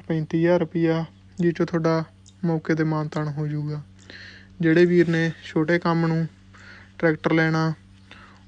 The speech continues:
ਉਹਦੇ ਲਈ ਇਹ ਬਹੁਤ ਵਧੀਆ ਟਰੈਕਟਰ ਆ, ਖਰਚਾ ਇਹਦਾ ਬਹੁਤ ਘੱਟ ਆ। ਤੇ ਬਾਕੀ ਜਿਹੜੇ ਕਿਸੇ ਵੀਰ ਨੇ ਹੁਣ ਜਿਵੇਂ ਆਲੂਆਂ ਦਾ ਸੀਜ਼ਨ ਆ ਰਿਹਾ, ਆਲੂਆਂ ਦੇ ਕੰਮ ਲਈ ਲੈਣਾ ਟਰੈਕਟਰ ਲੈਫਟ ਦਾ ਬਹੁਤ ਕਾਮਯਾਬ ਆ।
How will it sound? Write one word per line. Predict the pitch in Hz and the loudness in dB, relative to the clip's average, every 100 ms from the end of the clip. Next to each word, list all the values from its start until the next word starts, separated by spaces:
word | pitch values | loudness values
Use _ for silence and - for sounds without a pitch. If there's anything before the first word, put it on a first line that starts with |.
| - | -6
ਉਹਦੇ | 175 170 | 0 2
ਲਈ | 170 170 | 4 4
ਇਹ | 165 | 4
ਬਹੁਤ | 151 156 | 4 4
ਵਧੀਆ | 170 170 170 | 4 2 0
ਟਰੈਕਟਰ | 165 160 156 165 | 0 -2 -2 -2
ਆ, | 160 | -2
ਖਰਚਾ | 165 151 165 | -4 -4 -2
ਇਹਦਾ | 165 170 | 0 0
ਬਹੁਤ | 151 151 180 180 | 0 -2 -2 -4
ਘੱਟ | 180 160 | -2 -4
ਆ। | 160 160 - - - - - - - | -4 -10 -18 -20 -20 -20 -20 -20 -20
ਤੇ | - 165 | -14 -6
ਬਾਕੀ | 156 156 180 170 156 - - - - | -6 -4 0 0 -2 -10 -20 -12 -4
ਜਿਹੜੇ | 170 175 | 0 2
ਕਿਸੇ | 175 170 | 2 0
ਵੀਰ | 165 170 160 | 2 0 0
ਨੇ | 165 165 151 - | -2 -4 -6 -6
ਹੁਣ | 170 165 | -4 0
ਜਿਵੇਂ | 165 160 | 0 2
ਆਲੂਆਂ | 160 160 160 | 0 0 0
ਦਾ | 160 | 0
ਸੀਜ਼ਨ | 175 165 160 | 0 0 0
ਆ | 160 | 0
ਰਿਹਾ, | 160 165 170 - - - - 170 | 0 0 -2 -8 -20 -20 -8 -2
ਆਲੂਆਂ | 160 160 160 | -2 0 -2
ਦੇ | 160 | -2
ਕੰਮ | 165 160 | -2 -2
ਲਈ | 160 165 | 0 0
ਲੈਣਾ | 160 160 160 160 - | 0 -2 -4 -6 -8
ਟਰੈਕਟਰ | 165 156 - 170 | -6 -4 -2 0
ਲੈਫਟ | 160 151 160 | 0 -2 -2
ਦਾ | 160 160 - - - - - | -2 -2 -8 -20 -20 -20 -6
ਬਹੁਤ | 156 160 | -2 -2
ਕਾਮਯਾਬ | 165 156 147 147 139 | -2 -4 -2 -4 -6
ਆ। | 147 | -8